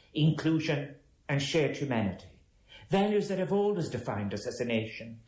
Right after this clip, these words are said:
and which have been so much in evidence in recent weeks. Irish people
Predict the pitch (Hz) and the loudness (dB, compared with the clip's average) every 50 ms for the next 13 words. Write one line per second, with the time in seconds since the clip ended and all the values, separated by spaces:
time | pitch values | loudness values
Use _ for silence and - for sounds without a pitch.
0 | - - - - - 131 127 139 165 160 156 147 - - 143 131 131 - - - | -20 -20 -14 -6 -4 0 2 2 2 2 2 0 0 0 -2 -2 -2 -4 0 0
1 | 202 196 180 160 - - 147 143 143 143 143 135 127 139 139 139 - - - - | 2 2 2 0 0 0 0 2 2 2 0 0 -2 -2 -2 -4 -6 -10 -10 -8
2 | - 127 117 113 131 127 - - 120 104 98 104 90 - - - - - - - | -6 -6 -4 -2 -4 -4 -4 -6 -6 -4 -2 -2 -2 -2 -4 -10 -14 -14 -12 -14
3 | - - _ _ _ _ _ _ _ _ _ _ _ _ _ _ _ _ _ _ | -14 -16 _ _ _ _ _ _ _ _ _ _ _ _ _ _ _ _ _ _
4 | _ _ _ _ _ _ _ - - - - - - 160 185 202 208 202 - - | _ _ _ _ _ _ _ -20 -18 -18 -10 -2 2 2 4 4 2 0 -2 -2
5 | - 202 190 - - 175 175 165 160 - | 0 0 0 0 0 0 -2 -2 -2 -4